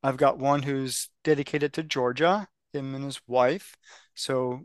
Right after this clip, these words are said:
cross fingers that that will stay. I've got some people who will walk part of the Shenandoah part, which is here in Virginia. Uh, I have one section hiker up in the Connecticut area.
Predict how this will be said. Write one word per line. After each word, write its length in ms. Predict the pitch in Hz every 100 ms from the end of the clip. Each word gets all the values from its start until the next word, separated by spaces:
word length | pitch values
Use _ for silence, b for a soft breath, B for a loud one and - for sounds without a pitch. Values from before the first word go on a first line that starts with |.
| -
cross 260 | - 135
fingers 300 | - 139 135
that 200 | 131 131
that 160 | 127 139
will 120 | 127
stay. 360 | 127 - 131 143
I've 120 | 131
got 200 | 135 131
some 100 | 135
people 320 | 127 131 139
who 140 | 135 131
will 340 | 127 123 123 b b b _
walk 220 | 139 139 -
part 140 | 135
of 60 | 127
the 60 |
Shenandoah 520 | 120 143 135 127 156 143
part, 340 | - 117 117
which 200 | 123 -
is 80 | 123
here 160 | 127
in 100 | 120
Virginia. 680 | 113 113 139 151 131 117 123 _ _ B B B _
Uh, 320 | 127 123 117 123
I 40 | 127
have 360 | 123 123 120 -
one 800 | - 123 123 139 139 135 131 127 127
section 440 | - - 131 -
hiker 380 | 131 127 127 127
up 140 | 127 -
in 160 | 117
the 60 | 117
Connecticut 380 | - 131 151 165
area. 420 | 175 185 185 190